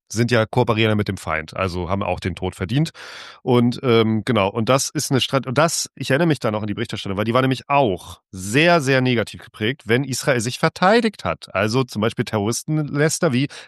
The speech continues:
Jenin, Jenin oder Jenin, äh, zum Beispiel, wenn sie dort militärisch vorgegangen ist. Damals war Ariel Sharon der Premierminister, auch ein ähnlicher Hardliner wie Benjamin Netanyahu, natürlich, aber, ähm,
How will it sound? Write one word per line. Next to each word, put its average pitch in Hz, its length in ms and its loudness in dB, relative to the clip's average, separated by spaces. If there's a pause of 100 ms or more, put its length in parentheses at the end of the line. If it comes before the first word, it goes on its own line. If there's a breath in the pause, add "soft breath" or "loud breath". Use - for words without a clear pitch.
Jenin, 143 600 4
Jenin 147 480 2 (560 loud breath)
oder 107 180 -2
Jenin, 131 540 2
äh, 131 300 2 (360)
zum 123 140 -2
Beispiel, 127 220 2
wenn 131 100 4
sie 127 80 -2
dort 135 180 0
militärisch 139 400 -2
vorgegangen 156 380 2
ist. - 100 -2
Damals 120 220 0
war 127 140 4
Ariel 131 200 4
Sharon 117 280 0
der 160 80 0
Premierminister, 160 600 -2
auch 120 100 0
ein 131 80 -4
ähnlicher 135 340 0
Hardliner 123 420 2
wie 110 100 -2
Benjamin 117 320 0
Netanyahu, 104 640 0 (580 loud breath)
natürlich, 120 560 2
aber, 170 580 4 (220)
ähm, 156 420 2